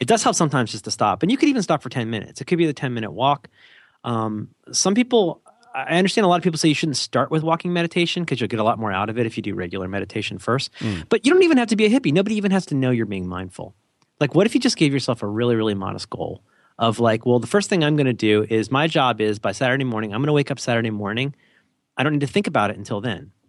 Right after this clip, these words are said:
Speaker 1: But on Saturday morning when I wake up, I'm gonna realize something that I didn't realize before. I don't know what that is yet, but I'm just gonna give myself permission to wake up Saturday morning and realize something I didn't realize."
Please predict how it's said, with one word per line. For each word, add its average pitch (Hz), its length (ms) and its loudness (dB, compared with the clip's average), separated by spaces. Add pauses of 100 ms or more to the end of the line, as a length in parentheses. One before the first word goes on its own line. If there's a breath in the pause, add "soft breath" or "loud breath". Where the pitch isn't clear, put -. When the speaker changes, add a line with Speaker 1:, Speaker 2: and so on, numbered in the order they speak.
(280)
Speaker 1:
But 127 160 2
on 117 60 -4
Saturday 175 280 2
morning 160 240 0
when 113 120 -4
I 123 80 -2
wake 127 240 -2
up, 127 180 0
I'm 123 140 -6
gonna 135 200 -4
realize 113 840 -2
something 104 640 -10 (380)
that 120 100 -2
I 110 80 0
didn't 107 200 -2
realize 101 340 -2
before. - 400 -16
I 147 60 0
don't 190 80 0
know 208 60 2
what 208 100 2
that 143 140 2
is 147 160 0
yet, 180 220 0 (220)
but 135 80 0
I'm 131 60 4
just - 120 -2
gonna 156 120 6
give 123 240 2
myself 117 300 -4
permission 110 340 -6
to 101 60 -4
wake 110 200 0
up 151 80 -2
Saturday 151 300 2
morning 123 480 -2 (220)
and 123 120 0
realize 110 300 2
something 98 240 -8
I 98 60 -8
didn't 95 200 -6
realize." 87 440 -8